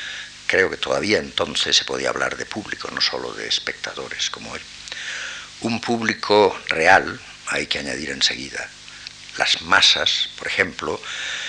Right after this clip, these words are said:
con las que Lorca dice querer entrar, cito, "en un contacto más directo", o, cito, "la masa heterogénea de Jardiel", cito, "que abraza", dice, "desde el intelectual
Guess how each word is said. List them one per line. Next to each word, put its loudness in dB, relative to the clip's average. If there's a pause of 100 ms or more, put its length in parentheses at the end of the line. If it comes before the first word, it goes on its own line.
(1600)
con 8
las 8
que 4
Lorca 8 (240)
dice 2
querer 8
entrar, 8 (560)
cito, 0
"en -2
un 0
contacto 2
más 0
directo", -2 (420)
o, 6 (480)
cito, -2 (120)
"la 2
masa 8
heterogénea 4
de -2
Jardiel", 2 (120)
cito, -6 (340)
"que 4
abraza", 8
dice, -2 (520)
"desde 8
el 2
intelectual 4